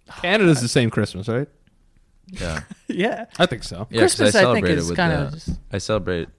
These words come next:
Speaker 2: I, I got two Christmas, I, I s-, I guess, out of it when I was with, uh, my ex-girlfriend. We celebrated the twenty-fourth, did all the Swedish food and stuff, and then opened some gifts. And
Speaker 3: Yeah.
Speaker 2: then we did the rest of them on the twenty-fifth, and we had the whole,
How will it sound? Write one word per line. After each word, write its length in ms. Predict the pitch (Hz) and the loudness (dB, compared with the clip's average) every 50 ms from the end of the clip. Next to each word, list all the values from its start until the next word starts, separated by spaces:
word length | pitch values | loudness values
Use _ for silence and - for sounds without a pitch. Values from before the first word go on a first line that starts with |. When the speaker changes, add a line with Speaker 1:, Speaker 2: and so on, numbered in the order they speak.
| _ - | _ -10
Speaker 2:
I, 200 | 90 92 - 95 | -8 -8 -6 -6
I 20 | 95 | -4
got 240 | 92 98 - - - | -4 -4 -6 -6 -8
two 140 | - 110 104 | -8 -8 -8
Christmas, 380 | - - - - - - - - | -8 -10 -14 -14 -14 -16 -12 -10
I, 120 | 73 67 - _ - - | -10 -10 -12 _ -16 -16
I 40 | |
s-, 180 | 80 - - - | -16 -16 -16 -14
I 80 | - 85 | -10 -10
guess, 240 | 78 80 76 - - | -8 -8 -10 -10 -10
out 140 | 71 76 78 | -10 -10 -10
of 80 | - | -10
it 100 | - - _ _ - - - - - - | -12 -14 _ _ -20 -20 -20 -20 -16 -10
when 140 | - 82 82 | -8 -6 -6
I 20 | |
was 220 | 82 80 78 73 | -6 -6 -8 -8
with, 200 | 82 82 76 65 71 | -8 -8 -8 -8 -8
uh, 280 | 76 76 71 73 76 - - _ _ _ - - | -10 -8 -8 -10 -12 -14 -16 _ _ _ -16 -12
my 60 | - | -12
ex-girlfriend. 440 | 80 80 - - 92 - - - - - - _ _ _ _ _ _ _ _ _ _ _ _ _ _ _ _ _ _ _ _ _ _ _ _ _ _ _ _ - | -12 -10 -8 -8 -8 -8 -10 -16 -20 -20 -20 _ _ _ _ _ _ _ _ _ _ _ _ _ _ _ _ _ _ _ _ _ _ _ _ _ _ _ _ -14
We 60 | 104 | -12
celebrated 400 | - - 98 101 95 101 101 95 - | -8 -6 -4 -4 -4 -4 -8 -8 -10
the 20 | |
twenty-fourth, 640 | - 101 98 90 - - 85 92 104 - _ - _ _ _ - | -10 -10 -10 -10 -8 -4 -4 -4 -4 -6 _ -20 _ _ _ -12
did 180 | - 92 87 80 | -8 -6 -4 -4
all 200 | 80 87 87 82 | -2 -2 -2 -2
the 260 | 82 85 82 80 - - _ - | -2 -2 -4 -4 -6 -10 _ -20
Swedish 340 | - - - 85 85 - | -14 -8 -6 -6 -6 -6
food 240 | - - - 85 80 | -8 -8 -8 -6 -6
and 120 | 80 80 82 | -8 -10 -12
stuff, 440 | - 85 85 92 - - - - - | -8 -8 -8 -8 -10 -14 -20 -16 -14
and 140 | 82 80 78 | -12 -12 -12
then 160 | 73 73 - - | -12 -12 -12 -12
opened 280 | 85 82 - 82 80 80 | -14 -12 -12 -12 -14 -14
some 260 | - - 80 82 87 | -10 -10 -8 -6 -6
gifts. 360 | 82 90 98 - - - - _ _ _ _ _ _ _ - | -4 -4 -6 -6 -8 -16 -20 _ _ _ _ _ _ _ -6
And 100 | - 160 | -4 -4
Speaker 3:
Yeah. 80 | - | -4
Speaker 2:
then 340 | - - 76 76 76 67 69 | -4 -6 -10 -10 -12 -14 -14
we 100 | 76 85 | -14 -12
did 180 | 80 85 80 - | -10 -10 -10 -8
the 40 | 85 | -8
rest 220 | 85 85 - - - | -8 -8 -8 -10 -14
of 60 | 82 | -12
them 120 | 80 78 | -12 -12
on 220 | 73 71 69 - 98 | -14 -14 -16 -18 -18
the 80 | 98 85 | -20 -20
twenty-fifth, 520 | - - 80 80 78 - - 78 76 - - - _ - | -18 -16 -16 -16 -14 -14 -12 -14 -14 -14 -18 -20 _ -12
and 120 | 80 78 | -10 -10
we 100 | 78 78 | -8 -6
had 180 | 78 76 73 71 | -6 -8 -8 -8
the 240 | 76 78 71 69 73 - _ | -10 -10 -10 -10 -14 -16 _
whole, 300 | - 76 76 73 69 69 | -12 -10 -10 -10 -12 -14